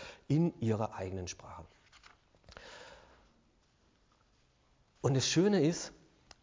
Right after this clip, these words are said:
dass Gott es geschafft hat, durch dieses Gebet das Gegenteil zu bewirken, als das die mächtigen Machthaber haben wollten. Die wollten ihnen den Maulkorb verpassen,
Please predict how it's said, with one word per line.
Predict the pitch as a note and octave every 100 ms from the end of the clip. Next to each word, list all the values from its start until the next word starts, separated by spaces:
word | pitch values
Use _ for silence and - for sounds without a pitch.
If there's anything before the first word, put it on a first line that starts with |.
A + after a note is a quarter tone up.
| _
dass | - B2 - - - -
Gott | - D#3+ - - - - - - - - - - C3+
es | B2+ - -
geschafft | C3+ - - G3+ A3+ - A2+
hat, | F2 - - _ _ _ _ _ _ _ _ _ _
durch | E3 F#3+ -
dieses | G3 E3 -
Gebet | C#3+ B2+ G#2+ - - - _ _ - - _ -
das | A2+ -
Gegenteil | - F#3 A3 - D3+ D#3+
zu | C#3+
bewirken, | C3 A2 C3+ D3+ E3
als | - G#2+ -
das | G#2+ -
die | G2+
mächtigen | G2+ C#3+ - - D#3 D3
Machthaber | A2+ - G2 G#2+ G2+ F#2
haben | F2+ F#2+
wollten. | F2 E2+ - E2 _ _ _ _ _ _ - _ - - E3+
Die | G#3+
wollten | F#3+ F#3 F3+
ihnen | D3+
den | C#3+
Maulkorb | A#2+ G#2+ A#2+ A2+
verpassen, | - G#2 - F2+ F#2+